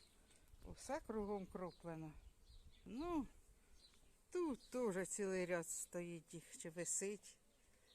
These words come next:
Де вони тут з квіточками. Тільки хоча б через день треба поливати. А я поливала їх у понеділок.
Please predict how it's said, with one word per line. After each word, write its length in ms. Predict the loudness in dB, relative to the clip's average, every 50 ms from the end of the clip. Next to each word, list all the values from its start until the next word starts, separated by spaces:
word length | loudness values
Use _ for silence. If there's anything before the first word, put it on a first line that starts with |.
| -20 -10 -8
Де 160 | -6 -4 -4
вони 240 | -4 -6 -6 -6 -8
тут 360 | -6 -8 -10 -10 -10 -10 -10
з 80 | -10 -12
квіточками. 1160 | -8 -6 -6 -6 -2 -2 -2 -2 -2 -6 -4 -2 0 2 4 4 4 4 2 2 -2 -4 -6 -8 -12 -16 _ -20 -20 -20 -20 -20 -20 -20 -20 -20 -20 -20 -20 -20 -20 -20 -20 -20 -20 -20 -20 -16 -16 -16 -16 -16 -14
Тільки 280 | -14 -14 -4 -4 -2
хоча 300 | 0 0 0 2 2 2
б 140 | 2 2 0
через 380 | 2 2 2 2 2 2 0 2
день 200 | 2 2 2 2
треба 220 | 2 2 2 0
поливати. 640 | 0 2 2 4 4 4 2 2 2 -4 -4 -4 -10 -18 -18 -20 -20 -20 -20 -20 -20 8 8 8 8 8 0 -4 -10 -6
А 120 | 0 2 2
я 160 | 4 4 2
поливала 760 | 0 0 0 2 2 2 2 0 0 0 2 2 4 2 2
їх 260 | 2 0 -2 -4 -4 -6 -12 -14 -16 -18 -12 -12 -12 -12 -12 -14 -14 -14 -14 -16 -16 -16 -18 -20 -20 -12 -12 -12 -12 -12 -18 -20 -12 -8
у 140 | -6 -6 -6
понеділок. 840 | 2 4 6 6 8 6 4 2 2 2 2 2 2 2 0 -2